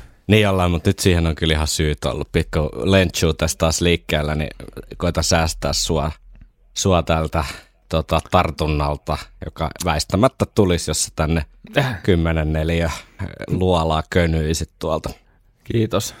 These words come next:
Speaker 1: Tänään on, on luvassa vihdoin viimein Somewhere in Timein avausraidan, Caught Somewhere in Timein perkaus, ja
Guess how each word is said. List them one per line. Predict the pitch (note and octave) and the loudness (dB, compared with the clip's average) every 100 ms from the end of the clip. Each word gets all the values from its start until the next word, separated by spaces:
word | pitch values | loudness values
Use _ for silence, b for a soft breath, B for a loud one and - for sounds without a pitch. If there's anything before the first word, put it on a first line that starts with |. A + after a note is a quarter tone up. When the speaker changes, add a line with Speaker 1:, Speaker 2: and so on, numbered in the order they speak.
| B B B B B B _ - | B B B B B B _ 0
Speaker 1:
Tänään | A#2+ A2 G#2 | 4 4 4
on, | G2+ | 4
on | G2+ G2 F#2+ - | 4 4 2 -2
luvassa | C#2+ D#2+ G#2 G2+ - - F2 | -4 0 2 4 2 2 2
vihdoin | F#2 E2 F2 F2 E2+ | 2 2 2 2 2
viimein | F2 F2 E2+ E2 D#2+ | 2 2 4 2 2
Somewhere | F#2 F2 E2 D#2+ | 2 2 2 0
in | D#2 | 0
Timein | F2 E2+ D#2 D2+ D2 | 2 2 2 0 -2
avausraidan, | F#2 F2 F2 D#2 - - E2 E2 D#2+ D2+ D2 C#2 C2+ - | 0 2 2 2 -4 -2 2 2 2 0 -2 -4 -6 -2
Caught | G#2 - | -2 0
Somewhere | - F2+ D#2+ D#2+ | 0 2 2 0
in | D2+ - | -2 0
Timein | F2 E2+ D#2 D2 C#2+ - | 0 2 2 0 -4 0
perkaus, | A#2+ B2 G2 - F2 E2 - | 2 2 0 2 2 2 2
ja | E2 | 2